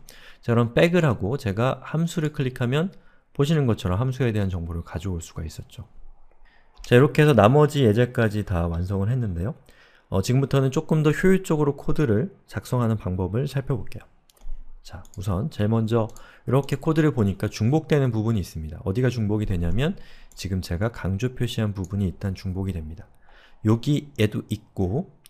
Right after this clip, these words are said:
요 밑에에도 있습니다. 자, 이런 경우에는 여러분이 요렇게 작업을 해주실 수 있어요. 자, 언더바 언더바 컨스트럭터라고 하는 함수를 선언을 했죠. 이 함수는 생성자이기 때문에,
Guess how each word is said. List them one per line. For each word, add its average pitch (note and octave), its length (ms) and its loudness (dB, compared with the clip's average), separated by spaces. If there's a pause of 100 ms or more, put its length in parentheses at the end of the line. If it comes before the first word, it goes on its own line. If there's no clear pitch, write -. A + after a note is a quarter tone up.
(120)
요 F#2+ 120 2
밑에에도 F#2 800 -4
있습니다. F2 480 -8 (600)
자, A#2+ 120 4
이런 E3 240 8
경우에는 B2 480 4
여러분이 G2+ 360 0
요렇게 B2+ 380 -4
작업을 F#2+ 380 -4
해주실 G2 400 -10
수 - 180 -20 (140)
있어요. E2+ 380 -10 (1400)
자, - 180 -2
언더바 G#2+ 380 4
언더바 G2 320 4
컨스트럭터라고 G2+ 920 -2
하는 A2 320 -2 (340)
함수를 C3+ 760 -4 (140)
선언을 A2+ 460 -2
했죠. E2+ 400 -8
이 G2+ 100 0
함수는 A2+ 400 0
생성자이기 C#3+ 800 -2
때문에, G2 440 -4